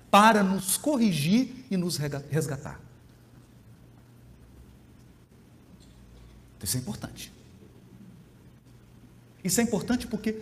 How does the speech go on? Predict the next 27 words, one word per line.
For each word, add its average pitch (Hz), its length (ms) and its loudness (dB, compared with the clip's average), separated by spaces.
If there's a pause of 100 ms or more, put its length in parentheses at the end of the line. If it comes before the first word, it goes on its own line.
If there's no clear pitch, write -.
(300)
todos 339 540 4
os 247 140 2
amigos 208 400 4
espirituais, 190 760 -2 (360)
todas 269 440 6
as - 140 2
potências 220 560 0
espirituais 185 520 -2
se - 240 2
mobilizam 226 1000 2 (500)
para 196 240 0
que, 208 240 -4 (140)
antes 349 580 8
de 214 120 4
nós 202 260 2
tomarmos 170 400 -2
a 151 60 0
decisão, 147 680 -4 (100)
nós 208 200 0
possamos 208 340 -2
refletir 226 560 -2
na 214 80 -2
decisão 190 320 -6
que 180 60 -10
está 180 80 -12
sendo 170 180 -10
tomada. - 340 -12